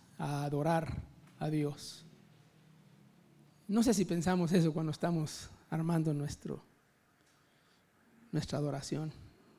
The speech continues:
cuando estamos involucrados en la adoración. Eh, convirtamos nuestra adoración en,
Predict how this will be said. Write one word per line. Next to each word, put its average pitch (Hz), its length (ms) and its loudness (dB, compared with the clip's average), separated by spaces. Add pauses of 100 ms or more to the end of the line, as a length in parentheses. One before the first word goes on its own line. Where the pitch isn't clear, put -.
(160)
cuando 156 200 -4
estamos 180 400 0
involucrados 151 680 2
en 143 80 -4
la 143 80 -6
adoración. 143 520 -6 (1400)
Eh, 160 300 -14
convirtamos 190 640 8
nuestra 170 400 8
adoración 151 680 4
en, 156 200 -4